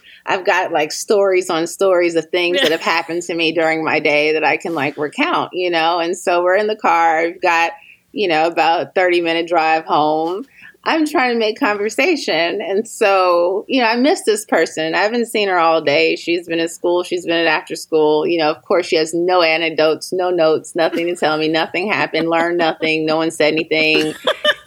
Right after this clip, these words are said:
Speaker 1: You know, like, of course, no, nothing to share. And so I didn't have a ton to share either. And so I decided to tell her about the other night that I'd had dinner at Del Taco. And I was just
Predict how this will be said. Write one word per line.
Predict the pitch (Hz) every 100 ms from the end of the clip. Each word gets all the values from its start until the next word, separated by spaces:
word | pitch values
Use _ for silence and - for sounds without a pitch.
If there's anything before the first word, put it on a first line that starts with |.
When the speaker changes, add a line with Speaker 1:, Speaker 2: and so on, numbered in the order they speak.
| 587
Speaker 1:
You | 185
know, | 170 151
like, | 160 156 147 147 143 - 165
of | 180
course, | - 226 175 156 - -
no, | 180 180 165
nothing | 190 208 233 190
to | 165 175
share. | 147 127 143 226 - - 285 - - -
And | 311 311
so | -
I | 277 277 277 - 339
didn't | 349 339
have | 302 262
a |
ton | 262 311
to | 262
share | 269 254 247
either. | - 370 262
And | 240 269
so |
I | 240
decided | 240 - 247 262
to | 233
tell | - 277 311
her | 240 214
about | 208 214 196 262
the | 196
other | 208 220
night | 233 370 359 269
that | 233 -
I'd | 180 233
had | 240 208 -
dinner | 190 214 202
at | - 208 175
Del | 165 180 190
Taco. | 233 330 226 175 170 - -
And | 185 185
I | 190
was | 214
just | 226